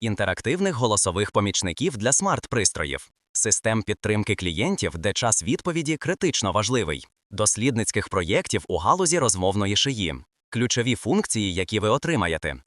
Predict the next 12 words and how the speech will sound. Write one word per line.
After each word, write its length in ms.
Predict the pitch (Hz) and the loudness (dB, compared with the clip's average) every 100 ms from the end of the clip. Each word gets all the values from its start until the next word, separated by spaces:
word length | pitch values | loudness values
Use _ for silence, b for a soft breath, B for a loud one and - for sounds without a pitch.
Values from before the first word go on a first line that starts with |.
| _ - | _ -2
миттєве 520 | 107 110 - 117 104 | -2 0 2 2 4
розпізнавання 720 | 104 - 104 104 104 98 90 | 2 0 0 2 2 2 0
мовлення, 560 | 82 165 147 90 71 71 - | 0 0 0 0 -2 -6 -6
блискавична 680 | 95 113 - 117 120 - 101 | 0 2 2 0 0 -2 0
обробка 500 | 95 78 151 - 98 | -2 2 0 0 0
запитів 440 | 120 107 101 98 | 0 0 -2 -4
штучним 420 | - 107 - 95 101 | -2 -2 -2 -2 -2
інтелектом 640 | 101 127 147 110 87 73 b - | -2 0 0 0 -2 -4 b -4
та 140 | 101 | -2
природний 480 | 101 87 135 175 180 | 2 4 4 2 2
синтез 460 | - 98 95 104 | 0 0 0 2
мовлення, 500 | 113 151 95 87 80 | 2 2 2 0 -2